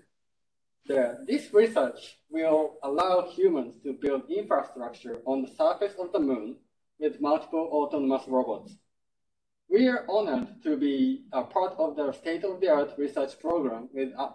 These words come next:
with excellent companies, with other excellent companies. Okay, and that is a very good,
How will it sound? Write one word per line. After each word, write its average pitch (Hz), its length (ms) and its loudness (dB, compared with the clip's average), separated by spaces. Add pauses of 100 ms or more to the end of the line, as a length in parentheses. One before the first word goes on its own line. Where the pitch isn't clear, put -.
with 131 300 0
excellent 143 540 0
companies, 123 500 -4 (220)
with 143 160 -4
other 180 280 6
excellent 123 460 -6
companies. 113 460 -10 (4000)
Okay, - 340 -4
and 120 200 -4
that 135 120 2
is 143 180 0
a 127 80 -2
very 135 200 2
good, 127 380 -2